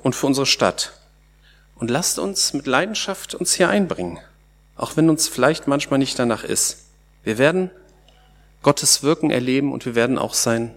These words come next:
Durchtragen erleben. Ich fasse nochmal zusammen.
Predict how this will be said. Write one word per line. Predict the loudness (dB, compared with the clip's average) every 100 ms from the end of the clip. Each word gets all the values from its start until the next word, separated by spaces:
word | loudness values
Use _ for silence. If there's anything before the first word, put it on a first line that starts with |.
| -16 -2
Durchtragen | 0 0 -8 -10 -8 -6 -6
erleben. | -8 -8 -8 -10 -12 _ _ _ _ -20 -20 -20 -20 -20 -20 _ _ _ _ _ _ _ _ _ -12
Ich | -6
fasse | 2 4 6
nochmal | 4 4 0 -2
zusammen. | -4 -4 -6 -6